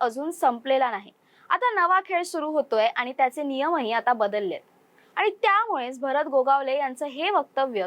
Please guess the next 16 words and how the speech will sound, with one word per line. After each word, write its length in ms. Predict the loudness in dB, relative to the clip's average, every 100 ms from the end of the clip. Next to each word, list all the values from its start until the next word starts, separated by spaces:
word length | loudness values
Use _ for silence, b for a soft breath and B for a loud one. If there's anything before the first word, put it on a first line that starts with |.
| -2
केवळ 220 | -2 0
एक 120 | 0
सभेतील 460 | 0 2 2 0 -4
भाषण 460 | -4 -4 -4 -4 0
म्हणून 260 | 0 2
घेतलं 320 | 2 2 2
जाऊ 200 | 2 2
शकत 360 | 0 -4 -4 -4
नाही. 180 | -10 -12 _ B B B 2
कारण 220 | 2 2
त्यांनी 420 | -2 -2 -2 -6 -8 -6
जे 180 | -2 2
म्हटलंय 480 | 2 0 0 2 2 0 b b
ते 80 | 0
शब्द 380 | 2 0 0 -2
नव्हते, 480 | -2 -4 -6 -18